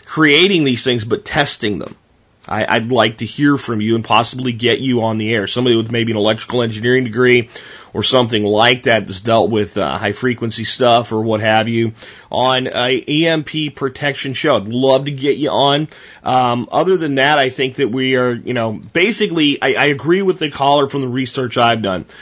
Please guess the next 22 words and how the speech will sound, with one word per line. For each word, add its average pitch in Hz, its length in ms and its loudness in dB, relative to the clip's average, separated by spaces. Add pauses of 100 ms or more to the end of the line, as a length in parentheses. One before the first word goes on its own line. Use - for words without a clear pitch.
(200)
Smaller 180 560 0
objects 165 480 0
and 127 80 -10
smaller 143 380 2
cages 131 580 -2
can 123 160 -6
get 135 260 0
by 123 220 2
without 123 380 -2
shielding, 139 440 -2
I, 113 220 -2
or, 120 220 -2
uh, 120 140 0
without 131 260 -2
grounding, 127 400 0
I'm 107 100 -6
sorry, 101 280 -4
not 104 160 -6
shielding, 104 320 0
but 107 40 -4
without 107 240 0
grounding. 127 320 -2